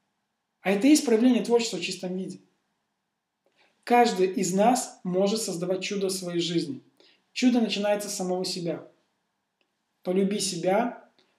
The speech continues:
полюби того, кто рядом с тобой. Начинай проявлять творчество в своей жизни,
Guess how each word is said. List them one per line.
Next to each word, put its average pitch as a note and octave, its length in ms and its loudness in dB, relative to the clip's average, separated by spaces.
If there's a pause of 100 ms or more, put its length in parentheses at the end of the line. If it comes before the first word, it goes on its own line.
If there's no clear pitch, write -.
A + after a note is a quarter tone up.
(120)
полюби G3 320 2
того, G3+ 260 2
кто F#3 160 -4
рядом E3+ 280 -2
с E3 80 -6
тобой. A#3 380 0 (1600)
Начинай A3 400 4
проявлять G#3 560 2
творчество G3+ 600 2
в - 40 -8
своей F#3 220 -2
жизни, E3+ 520 -2